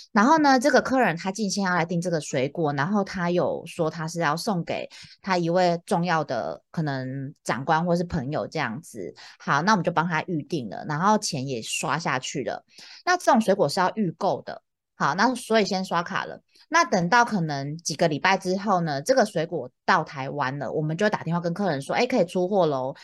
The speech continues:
可是那一次的状况呢，是很不幸的是，呃，因为水果这种东西，你，你高单的水果，一定它的品质、等级、甜度什么的、外形等等这些，它都一定要在一个很高的标准之上。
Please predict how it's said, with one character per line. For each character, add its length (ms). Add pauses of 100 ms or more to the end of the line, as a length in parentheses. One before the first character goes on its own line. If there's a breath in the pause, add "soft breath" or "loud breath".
(280 loud breath)
可 100
是 140
那 200
一 40
次 100
的 80
状 260
况 240
呢， 200
是 240 (440 loud breath)
很 240
不 160
幸 300
的 140
是， 340 (280 loud breath)
呃， 140
因 80
为 120
水 200
果 160
这 120
种 100
东 160
西， 100
你， 280 (180)
你 240 (100)
高 200
单 180
的 80
水 180
果， 220
一 60
定 120
它 140
的 100
品 320
质、 460 (800)
等 260
级、 360
甜 280
度 160
什 160
么 180
的、 280 (380 loud breath)
外 260
形 320
等 160
等 100
这 140
些， 160
它 160
都 140
一 80
定 140
要 120
在 140
一 20
个 80
很 160
高 200
的 40
标 220
准 180
之 160
上。 260